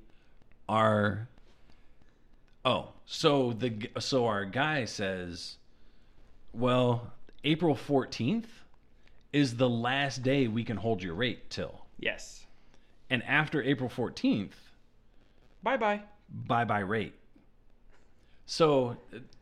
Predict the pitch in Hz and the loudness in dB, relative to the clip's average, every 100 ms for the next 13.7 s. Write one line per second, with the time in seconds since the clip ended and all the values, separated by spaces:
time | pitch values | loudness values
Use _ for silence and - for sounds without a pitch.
0 | - - 147 113 233 302 277 165 - 110 | -14 -4 -4 -2 2 2 2 0 -2 -4
1 | 87 85 - - - - - - 127 117 | -4 -8 -12 -16 -20 -20 -14 -2 -2 0
2 | 113 160 160 139 185 175 143 135 131 123 | 2 2 2 4 6 6 6 6 6 2
3 | 101 65 - - - - 143 139 147 175 | -2 -6 -10 -20 -18 -2 0 4 6 6
4 | 180 175 165 - 131 123 117 110 113 107 | 4 2 0 2 4 4 2 -2 -2 0
5 | 135 139 135 - - - - 110 - 87 | 2 2 0 -12 -20 -16 -4 -2 -2 -4
6 | 92 139 127 131 123 - _ - - - | -2 -2 0 -2 -4 -10 _ -20 -20 -6
7 | 131 135 - 107 98 90 120 120 120 113 | -2 -2 0 0 -2 -2 -2 -2 -2 -2
8 | 101 - 55 - - - 120 117 - - | -2 -4 -10 -12 -20 -14 -10 -10 -14 -20
9 | - - - - - - _ - - - | -20 -20 -20 -20 -20 -20 _ -20 -20 -20
10 | - - - - 131 160 202 113 87 78 | -20 -20 -20 -8 0 2 2 2 2 0
11 | 76 - - 131 175 180 185 185 170 - | -6 -12 -6 -2 2 4 4 2 0 -6
12 | - - - - - - - - - - | -14 -12 -12 -14 -16 -18 -18 -20 -18 -18
13 | - - - - 165 143 - | -20 -20 -20 -2 2 2 0